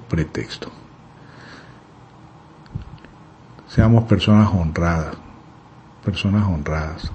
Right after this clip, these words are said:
amantes de la verdad. La virtud de la honradez, que nace de la decisión de hacer el bien, de respetar a los demás, de elegir en toda ocasión la justicia,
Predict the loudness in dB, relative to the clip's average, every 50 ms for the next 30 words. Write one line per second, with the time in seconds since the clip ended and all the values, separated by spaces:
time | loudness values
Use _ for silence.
0 | -8 -4 -2 0 2 4 4 4 2 4 2 2 2 2 -2 -6 -12 -18 -10 -6
1 | -4 -2 0 0 0 0 -2 -4 -8 -8 -6 -4 -2 -2 0 -2 -2 -2 -2 -2
2 | -2 -2 -4 -6 -10 -16 -20 -20 -20 -20 -20 -20 -20 -20 -20 -20 -20 -20 -20 -20
3 | -20 -20 -20 -20 -20 -20 -10 -6 -4 -2 -2 -2 0 2 4 6 6 6 6 6
4 | 4 2 2 4 6 6 6 4 2 -4 -6 -8 -10 -10 -14 -18 -20 -20 -20 -20
5 | -20 -20 -20 -20 -20 -20 -20 -20 -20 -20 -20 -10 -6 -4 -2 0 2 2 2 4
6 | 4 6 6 6 4 2 0 -2 -2 -4 -4 -2 0 0 0 0 0 0 0 0
7 | 0 2 0 0 2 2 2 4 4 4 2 2 0 -2 -6 -6 -6 -6 -4 -4
8 | -4 -4 -4 -4 -4 -2 -4 -4 -6 -6 -8 -8 -6 -4 -2 -2 -2 2 2 2
9 | 4 4 2 2 2 0 0 0 0 0 0 2 0 0 0 0 0 0 0 0
10 | 0 0 0 0 0 0 0 0 0 0 0 0 -2 -4 -2 -2 -2 -2 0 0
11 | -2 -4 -4 -8 -10 -10 -16 -6 -4 -2 -2 -2 -2 -6 -8 -8 -10 -10